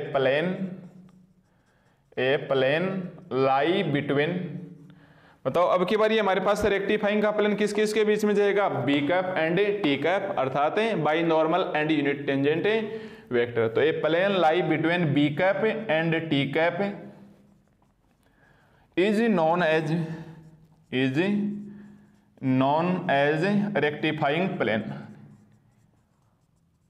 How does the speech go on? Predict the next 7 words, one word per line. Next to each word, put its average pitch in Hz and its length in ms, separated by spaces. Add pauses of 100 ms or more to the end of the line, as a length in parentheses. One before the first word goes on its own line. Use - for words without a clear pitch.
(280)
is 123 180
known 139 320 (140)
as 131 320 (380)
rectifying 135 920 (720)
plane।" - 280 (1300)
ठीक 110 180
है, - 160